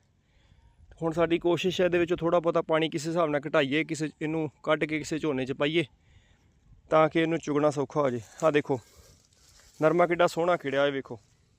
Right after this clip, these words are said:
ਹਰ ਬੂਟੇ 'ਤੇ ਪੰਦਰਾਂ, ਪੰਦਰਾਂ, ਵੀਹ, ਵੀਹ ਟਿੰਡੇ ਖਿੜੇ ਹੋਏ ਆ। ਆਹ ਦੇਖੋ,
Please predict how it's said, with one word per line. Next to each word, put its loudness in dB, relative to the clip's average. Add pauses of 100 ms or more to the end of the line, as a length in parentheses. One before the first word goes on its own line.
(720)
ਹਰ 4
ਬੂਟੇ -2
'ਤੇ 0
ਪੰਦਰਾਂ, -4
ਪੰਦਰਾਂ, -4
ਵੀਹ, -6
ਵੀਹ -8
ਟਿੰਡੇ -6
ਖਿੜੇ -6
ਹੋਏ -2
ਆ। -10
ਆਹ -2
ਦੇਖੋ, -10